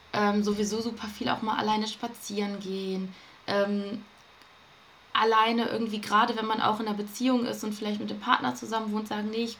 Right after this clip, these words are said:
äh, mach heute allein einen Filmabend, ich geh alleine spazieren, ich geh mal alleine was essen." Ganz viele Menschen waren noch nie allein was essen oder so, war ich auch erst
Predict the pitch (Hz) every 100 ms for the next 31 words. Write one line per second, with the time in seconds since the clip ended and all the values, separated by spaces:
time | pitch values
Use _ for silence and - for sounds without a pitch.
0 | - 214 208 208 - 233 220 220 226 226
1 | 285 277 233 208 196 208 190 185 190 -
2 | - - - 208 220 226 262 254 - 208
3 | - 208 196 - 226 220 214 233 277 214
4 | 208 - 202 - 208 208 208 214 202 202
5 | 208 - 208 208 208 240 226 208 208 202
6 | 208 208 - 247 - 208 185 185 208 -
7 | 208 - 233 - - 208 - 190